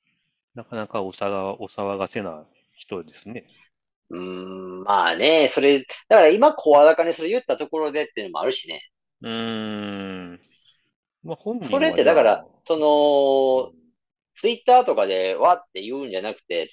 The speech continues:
Speaker 2: ていうか、やっぱり中から壊さないといけないと思うんですよね。
Speaker 1: まあまあまあまあ。
Speaker 2: 結局そのリスナーとかお客さんにアピールしてもしょうがないというか。
Speaker 1: まあね。
Speaker 2: うん。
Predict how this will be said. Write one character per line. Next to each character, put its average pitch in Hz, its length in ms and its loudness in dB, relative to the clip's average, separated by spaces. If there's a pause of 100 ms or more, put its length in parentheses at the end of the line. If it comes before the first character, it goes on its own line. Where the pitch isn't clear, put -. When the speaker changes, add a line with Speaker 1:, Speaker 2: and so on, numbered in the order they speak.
Speaker 2:
て 92 60 -8
い 90 40 -8
う - 40 -10
か、 80 160 -2
や - 100 -4
っ 156 40 0
ぱ 185 60 2
り 135 60 0
中 185 240 0
か 440 80 0
ら 220 120 2
壊 151 220 4
さ 143 100 -4
な 120 100 0
い 92 60 -4
と 87 80 -14
い 90 60 -14
け 95 80 -10
な 82 120 -12
い 78 80 -16
と 76 80 -16
思 78 100 -20
う 71 40 -20
ん - 20 -20
で 65 60 -20
す - 60 -20
よ - 80 -20
ね。 101 140 -20 (400)
Speaker 1:
ま 110 200 -6
あ 101 40 -4
ま 95 160 -10
あ 90 60 -10
ま 87 160 -14
あ 82 60 -16
ま 80 160 -20
あ。 - 20 -20 (840)
Speaker 2:
結 160 180 -4
局 170 200 -4
そ 180 100 -6
の 165 240 0
リ 220 140 -4
ス - 140 -10
ナ 269 180 0
ー - 40 -4
と - 80 -4
か 202 80 0
お 202 120 0
客 117 200 0
さ 147 180 -2
ん 160 100 -8
に 190 480 -8 (360)
ア 151 100 -4
ピ 220 180 -2
ー 143 40 0
ル 113 80 0
し - 60 -12
て - 80 -8
も 95 60 -10
し - 100 -6
ょ 147 80 2
う - 20 -4
が 135 100 0
な 92 100 -4
い 80 80 -10
と - 60 -14
い 76 40 -8
う 73 100 -10
か。 69 300 -4 (420)
Speaker 1:
ま 143 160 -10
あ 92 60 -12
ね。 95 260 -14 (840)
Speaker 2:
う 110 100 -12
ん。 87 600 -14